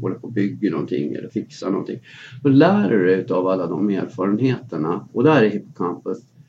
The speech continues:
väldigt viktig. Men alltså den ena delen, uppmärksamheten är absolut nödvändig med fokusering. Missar du den, då kommer du inte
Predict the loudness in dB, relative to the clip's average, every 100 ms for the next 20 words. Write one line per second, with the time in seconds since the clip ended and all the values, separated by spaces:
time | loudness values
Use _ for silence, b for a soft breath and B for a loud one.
0 | b _ _ 2 6 6 2 -4 -8 -8
1 | -14 -6 0 2 2 2 -2 -2 -18 _
2 | _ _ _ 2 2 2 -6 4 6 8
3 | 8 6 4 4 2 0 b b b _
4 | -8 -2 0 2 2 4 4 2 2 0
5 | 0 0 0 0 0 0 -4 -4 -4 -6
6 | -8 -10 -10 -12 -12 -10 -8 -4 0 0
7 | 4 4 6 6 6 6 4 B B -6
8 | 2 4 6 6 6 4 2 2 4 4